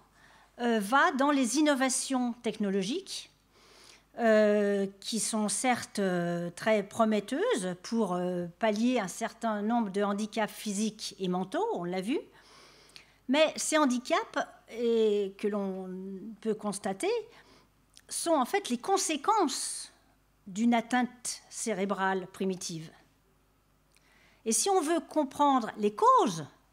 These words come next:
des atteintes cérébrales, il faut justement faire de la recherche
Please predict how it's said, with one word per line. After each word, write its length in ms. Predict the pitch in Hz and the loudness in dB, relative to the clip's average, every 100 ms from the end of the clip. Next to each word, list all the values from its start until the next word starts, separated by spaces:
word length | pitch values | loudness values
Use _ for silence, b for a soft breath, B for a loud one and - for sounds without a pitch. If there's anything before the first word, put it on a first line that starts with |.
| _ - | _ -12
des 280 | 175 202 | -6 -4
atteintes 600 | 208 196 202 175 - - - | -4 -2 -2 -4 -6 -18 -16
cérébrales, 540 | - 202 170 170 190 339 415 - b b b b | -10 -6 -4 0 2 2 0 -6 b b b b
il 120 | 214 | -8
faut 180 | - 285 | -2 -2
justement 380 | 220 208 233 330 | -2 -2 2 2
faire 180 | 294 233 | 2 0
de 80 | |
la 140 | 202 185 | 0 -2
recherche 720 | 185 330 359 392 392 - - | 2 2 2 0 0 -2 -8